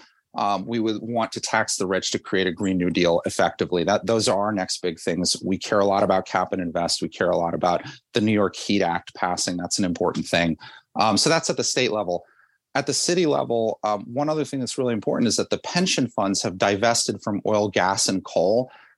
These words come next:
That was, uh, the result of a campaign where Scott Stringer, Bill de Blasio, Tish James decided to do that thing to their credit.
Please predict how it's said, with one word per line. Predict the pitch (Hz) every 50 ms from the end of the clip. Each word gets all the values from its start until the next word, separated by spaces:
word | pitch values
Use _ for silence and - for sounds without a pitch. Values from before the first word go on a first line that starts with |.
| _
That | - 120 127 -
was, | 127 131 113 120
uh, | 120 113 110
the | 95 87 113
result | 104 113 101 98 107 101 104 -
of | 110 90
a | 98
campaign | - - - 104 95 85 - 101 98 95 95
where | 92 101 98
Scott | 92 - - 98 98 104 -
Stringer, | - - 107 98 107 101
Bill | 90 101 95 87
de | 104 92
Blasio, | 98 95 92 95 90 101 95 95
Tish | 90 - - 101 - -
James | - 110 98 95 95 92 -
decided | - 98 - - - 101 107 120 127 120 -
to | -
do | 107 - 117 120
that | 113 95 -
thing | - - 92 92
to | 90 - 120 107
their | 98 113 107
credit. | 104 - - 98 92 90 92 92 95